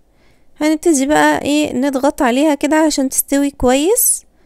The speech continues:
لو في اي، آه، فتحات في العجينة بقفلها. بعد اول نص دقيقة بروح مديراها للناحية التانية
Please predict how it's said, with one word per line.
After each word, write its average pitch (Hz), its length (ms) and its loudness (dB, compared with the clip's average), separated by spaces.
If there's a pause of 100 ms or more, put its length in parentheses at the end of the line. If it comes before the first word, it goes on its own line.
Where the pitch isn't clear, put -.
(240)
لو 302 160 2
في - 240 -4
اي، 294 320 2
آه، 233 240 0
فتحات 285 520 -2
في - 120 -2
العجينة 269 520 0
بقفلها. 277 480 0 (3750)
بعد 320 340 4
اول 302 420 4
نص 320 260 0
دقيقة 294 380 0
بروح 277 540 -2
مديراها 262 640 0
للناحية 262 400 -2
التانية 294 440 -2